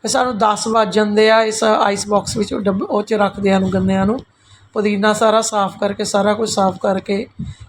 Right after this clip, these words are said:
ਇਹ ਰਾਤ ਹੀ ਰੱਖ ਲੈਂਦੇ ਆ। ਫਿਰ ਸਵੇਰੇ ਆਣ ਕੇ ਇਹ ਇੱਥੇ ਰੇਹੜੀ ਲਾਉਂਦੇ ਆ ਭੋਲਾ ਸਰਵਿਸ ਸਟੇਸ਼ਨ ਦੇ ਬਿਲਕੁਲ ਸਾਹਮਣੇ।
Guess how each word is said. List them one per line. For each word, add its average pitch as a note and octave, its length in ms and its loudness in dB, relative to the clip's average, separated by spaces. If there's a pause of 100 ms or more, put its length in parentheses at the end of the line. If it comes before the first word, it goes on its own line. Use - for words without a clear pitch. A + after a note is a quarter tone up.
(120)
ਇਹ A3 120 4
ਰਾਤ G#3 340 4
ਹੀ A#3 100 2
ਰੱਖ G#3 280 0
ਲੈਂਦੇ G3+ 380 2
ਆ। A3 160 0 (440)
ਫਿਰ A3+ 160 2
ਸਵੇਰੇ G#3 460 4
ਆਣ G#3 240 0
ਕੇ G#3 460 0 (540)
ਇਹ A3 140 4
ਇੱਥੇ A3 280 2
ਰੇਹੜੀ G3+ 240 2
ਲਾਉਂਦੇ G3+ 340 4
ਆ A3 40 2
ਭੋਲਾ A3+ 380 2
ਸਰਵਿਸ G3+ 380 -2
ਸਟੇਸ਼ਨ G3 440 -2
ਦੇ G3 80 2
ਬਿਲਕੁਲ G3 380 -4
ਸਾਹਮਣੇ। F#3 500 0